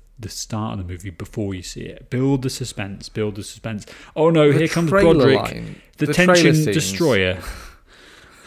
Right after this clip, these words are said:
Speaker 2: The trailer scenes are good, and, like, yeah, I think Broderick kind of drains every scene of ev-,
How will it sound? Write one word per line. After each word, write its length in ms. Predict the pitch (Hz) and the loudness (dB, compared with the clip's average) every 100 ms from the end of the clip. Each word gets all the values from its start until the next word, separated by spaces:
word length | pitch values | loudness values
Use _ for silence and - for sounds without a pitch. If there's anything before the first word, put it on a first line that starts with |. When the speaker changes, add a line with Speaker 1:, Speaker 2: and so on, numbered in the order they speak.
| - | -12
Speaker 2:
The 80 | - | -2
trailer 300 | 196 202 180 | 2 2 2
scenes 200 | 180 127 | 0 -2
are 60 | |
good, 360 | 120 110 98 - - | 0 -2 -2 -10 -6
and, 240 | 110 107 | -4 -2
like, 300 | 104 104 98 - - - - - - | 0 0 -2 -8 -20 -20 -20 -20 -6
yeah, 280 | 131 117 98 | 0 2 2
I 80 | 98 | -2
think 240 | 110 127 113 | -2 -6 -2
Broderick 420 | 117 107 110 - | -2 0 -2 -4
kind 140 | 117 | -8
of 80 | 107 | -8
drains 320 | 101 104 98 | -4 -4 -4
every 160 | 101 98 | -6 -8
scene 240 | - 101 | -6 -6
of 80 | 98 | -6
ev-, 160 | 98 | -8